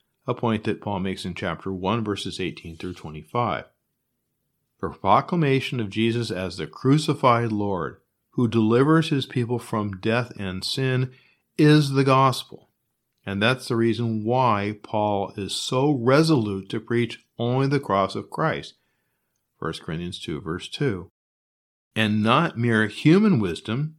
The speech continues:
designed to impress and entertain believers.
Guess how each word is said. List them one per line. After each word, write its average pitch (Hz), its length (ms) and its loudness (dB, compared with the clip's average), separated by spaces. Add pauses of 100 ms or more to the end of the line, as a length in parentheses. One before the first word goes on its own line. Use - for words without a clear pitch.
(120)
designed 101 500 -2
to 104 220 0
impress 104 640 0
and 101 240 -2
entertain 92 540 -6
believers. 135 640 -2